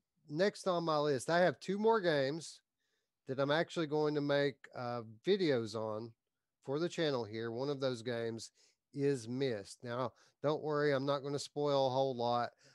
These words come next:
I'm just gonna kinda give an overview of what the game is, an overview of the story, kind of set people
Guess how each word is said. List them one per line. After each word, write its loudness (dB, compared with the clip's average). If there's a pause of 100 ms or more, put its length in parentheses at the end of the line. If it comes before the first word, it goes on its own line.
(140)
I'm -8
just -8
gonna -2
kinda 0
give 0
an -2
overview 0
of -8 (300)
what 0
the -6
game 0
is, 0 (320)
an -8
overview 0
of -10
the -8
story, -2 (400)
kind 0
of -2
set 0
people 0